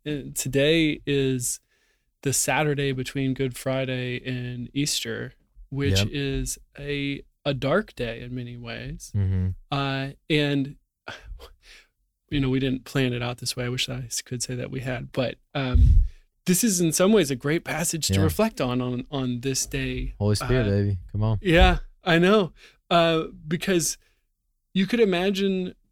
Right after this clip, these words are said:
Speaker 1: the, you can imagine the disciples cowering in rooms, uh, hiding,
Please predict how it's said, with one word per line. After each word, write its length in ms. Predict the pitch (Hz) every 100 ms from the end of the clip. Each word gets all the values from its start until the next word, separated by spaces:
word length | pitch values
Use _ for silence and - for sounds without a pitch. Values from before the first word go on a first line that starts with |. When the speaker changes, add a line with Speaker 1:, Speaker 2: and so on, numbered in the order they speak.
| _
Speaker 1:
the, 320 | 165 156 151
you 200 | 170 160
can 160 | 147 156
imagine 480 | 151 151 160 156 147
the 80 | 135
disciples 880 | 131 147 135 135 131 131 127 - -
cowering 720 | - 139 143 143 139 139 139 135
in 240 | - 135 127
rooms, 880 | 135 135 135 131 131 127 - - - _ _ _
uh, 440 | 135 123 123 127 127
hiding, 840 | - - 139 143 139 139 135 135